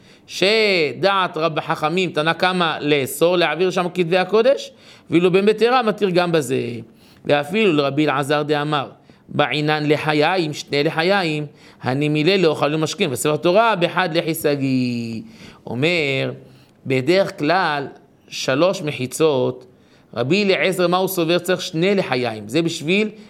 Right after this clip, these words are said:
לעשות גם דברי חולין. אבל בשביל להציג כתבי הקודש,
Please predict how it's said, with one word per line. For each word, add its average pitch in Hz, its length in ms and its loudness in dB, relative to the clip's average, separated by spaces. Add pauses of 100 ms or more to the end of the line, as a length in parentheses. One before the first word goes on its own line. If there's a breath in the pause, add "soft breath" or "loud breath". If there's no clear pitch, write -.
(140)
לעשות 131 720 0
גם 170 240 2
דברי 160 240 0
חולין. 175 440 0 (440 loud breath)
אבל 131 380 0 (400 loud breath)
בשביל 120 360 -2
להציג 165 380 -2
כתבי 151 220 2
הקודש, 190 680 0